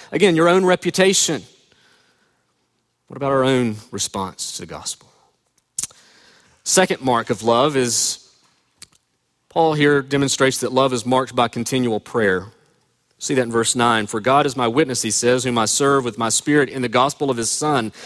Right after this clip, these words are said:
that without ceasing I mention you always in my prayers." Without ceasing, always. That's pretty often, isn't it?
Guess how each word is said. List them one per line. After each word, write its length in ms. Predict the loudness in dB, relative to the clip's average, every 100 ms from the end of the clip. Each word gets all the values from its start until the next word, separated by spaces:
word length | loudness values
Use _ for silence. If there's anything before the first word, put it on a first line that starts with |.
| -10 -4
that 180 | -4
without 680 | -2 -2 -2 -2 0 0 0
ceasing 840 | 0 2 2 2 2 2 0 -4 -16 -20 _ _ _ _ _ _ _ _ _ _ _ _ _ _ _ _ _ _ _ _ _ _ _ _ _ _ _ _ _ -6
I 140 | -2
mention 400 | 0 0 0 -2
you 400 | -2 -4 -6 -8 -16 _ _ _ _ _
always 960 | 2 2 2 0 -6 -8 -6 -6 -8 _ _ _ _ -8
in 100 | -2
my 120 | -2
prayers." 760 | -2 -4 -4 -6 -10 -10 -12 -16 -20 _ _ _ _ _ _ _ _ 0
Without 300 | 4 4 4
ceasing, 380 | 2 2 2 0
always. 800 | 0 2 0 -4 -8 -14 -14 -12
That's 160 | -10 -6
pretty 200 | -2 0
often, 320 | 0 -2 -4
isn't 240 | -2 -2
it? 100 | -4